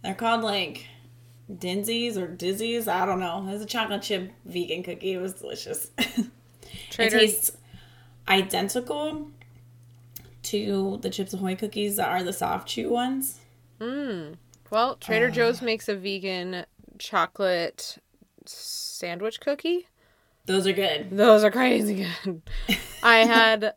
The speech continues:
Speaker 2: a piece of one with Sean downstairs, and I was like, "This is bad."
Speaker 1: They're good. It's evil, 'cause it's, like, one serving is two cookies with cream in the middle. Like, that's, like,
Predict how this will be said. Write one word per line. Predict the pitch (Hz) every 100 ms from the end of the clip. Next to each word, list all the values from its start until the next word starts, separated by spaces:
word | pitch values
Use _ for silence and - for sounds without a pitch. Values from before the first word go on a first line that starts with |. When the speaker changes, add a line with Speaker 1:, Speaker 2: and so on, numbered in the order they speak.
| -
Speaker 2:
a | 208
piece | 196 214 202
of | 208 190
one | 190 185 185 180 180 _ _ _ _
with | - 185
Sean | - 165 170
downstairs, | 165 160 160 165 151 151 160 - _ _
and | 170 160 156
I | 151
was | 151 156
like, | 156 156 _
"This | 156 -
is | -
bad." | - - - 170 _ -
Speaker 1:
They're | - 220 208 190
good. | 196 196 196 190 -
It's | 247 269 277
evil, | 247 294 359 359 294 233 - 180
'cause | - 285
it's, | 302 -
like, | - 240 220 220 - _ _ _ _ _ _ _ - -
one | - 220 226
serving | 226 226 220
is | 196 185
two | 214
cookies | 208 214 208 185
with | 180 175 -
cream | 180 185 196 175
in |
the | 156
middle. | 151 113 -
Like, | 180
that's, | 185 190 190 -
like, | 196 185